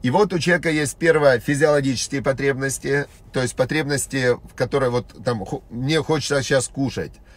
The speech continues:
То есть это неконтролируемо. Человеку хочется кушать, хочется пить, хочется спать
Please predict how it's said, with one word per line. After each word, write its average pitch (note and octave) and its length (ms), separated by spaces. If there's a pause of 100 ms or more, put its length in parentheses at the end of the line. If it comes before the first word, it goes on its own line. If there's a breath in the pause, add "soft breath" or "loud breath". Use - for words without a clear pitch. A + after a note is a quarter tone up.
(120 soft breath)
То - 80
есть A2 100
это D3 280
неконтролируемо. D3+ 960 (140)
Человеку C#3 280
хочется C3+ 420
кушать, C3+ 400
хочется C3+ 400
пить, B2 380 (360 soft breath)
хочется C3+ 460
спать C3 580